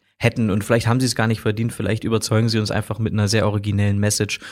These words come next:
Und diese Message, die könnt ihr uns schicken über E-Mail natürlich an info at julia und jill de oder einfach über Instagram, ähm, wenn ihr euch bewerbt für eines dieser Tickets. Wir werden dort sein. Nicht, dass das,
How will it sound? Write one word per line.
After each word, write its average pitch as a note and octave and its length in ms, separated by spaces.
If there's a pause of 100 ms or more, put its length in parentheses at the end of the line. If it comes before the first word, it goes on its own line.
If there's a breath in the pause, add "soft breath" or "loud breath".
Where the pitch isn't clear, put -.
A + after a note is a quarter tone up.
Und G#2 140
diese A2+ 160
Message, A2+ 420
die A2+ 100
könnt A2 200
ihr G#2+ 100
uns G2+ 160
schicken - 300
über G#2 200
E-Mail B2 360
natürlich A2+ 440
an G2 80
info B2+ 380
at A2 160
julia A2 300
und G2+ 280 (280)
jill G#2 180
de A2 440 (360 loud breath)
oder B2+ 520
einfach A2 280
über A2+ 280
Instagram, G#2 680 (340 loud breath)
ähm, F#2+ 440
wenn G2+ 180
ihr G2 400
euch G2 320
bewerbt G#2 480
für - 180
eines G#2 300
dieser G2 260
Tickets. B2 380
Wir C3 280
werden A#2 300
dort A#2 220
sein. A2+ 340
Nicht, B2+ 260
dass A2 140
das, G#2+ 240